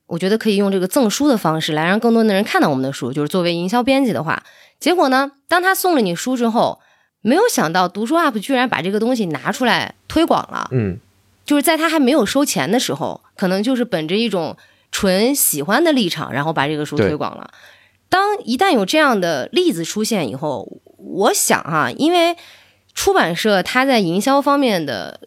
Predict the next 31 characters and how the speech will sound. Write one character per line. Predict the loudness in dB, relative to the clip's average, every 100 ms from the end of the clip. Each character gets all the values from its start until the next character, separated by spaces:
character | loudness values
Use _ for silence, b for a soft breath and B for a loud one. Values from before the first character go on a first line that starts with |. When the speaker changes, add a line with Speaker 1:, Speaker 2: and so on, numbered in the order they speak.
| -10
Speaker 1:
这 | -4
个 | 0
预 | 0
算 | 0 -2
可 | -2
能 | -2 -2
也 | -2
不 | -4
是 | -4
特 | -2 -2
别 | 0 -2
多， | -4 -2 2 2 0
然 | 0 0
后 |
当 | 2 2
他 | 2
一 | 2
发 | 2 0
现 | 2 0
这 | 2
个 | 0
东 | 0
西 | 0
我 | 0 0
不 | 0
用 | 0
花 | 2 0
钱 | 0 -2
的 | -2
时 | -2
候， | -2 -2